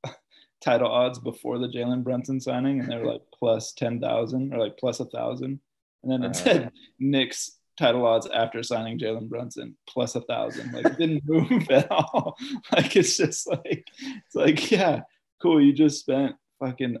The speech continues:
Speaker 1: over, it was, like, tw-, I think it's twenty-seven million dollars a year on a
Speaker 2: Yeah.
Speaker 1: player that is okay,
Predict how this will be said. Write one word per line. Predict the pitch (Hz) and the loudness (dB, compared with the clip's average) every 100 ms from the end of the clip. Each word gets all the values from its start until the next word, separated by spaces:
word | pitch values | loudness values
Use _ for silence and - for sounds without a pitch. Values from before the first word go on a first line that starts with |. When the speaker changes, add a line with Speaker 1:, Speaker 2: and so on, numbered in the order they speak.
| - | -2
Speaker 1:
over, | 135 135 135 120 - | 0 0 0 -2 0
it | |
was, | 143 139 | 0 0
like, | 120 | -4
tw-, | - 135 | -4 -4
I | 127 | -2
think | 185 | -4
it's | 160 | -8
twenty-seven | - 156 151 151 139 | -6 -4 -2 -2 -2
million | 123 123 120 | -2 -2 0
dollars | 113 110 | -2 -2
a | 104 | -6
year | 104 104 - _ _ _ _ - - | -6 -8 -10 _ _ _ _ -18 0
on | 127 123 | 2 2
a | |
Speaker 2:
Yeah. | |
Speaker 1:
player | - 135 127 117 110 107 _ 135 | -2 -16 -12 -4 -4 -4 _ -2
that | 131 117 | 4 4
is | 113 110 107 - - - _ _ _ _ _ _ _ _ _ _ _ - | 4 -2 -4 -10 -20 -20 _ _ _ _ _ _ _ _ _ _ _ -4
okay, | 113 - 117 143 254 | -4 -2 -6 -4 -8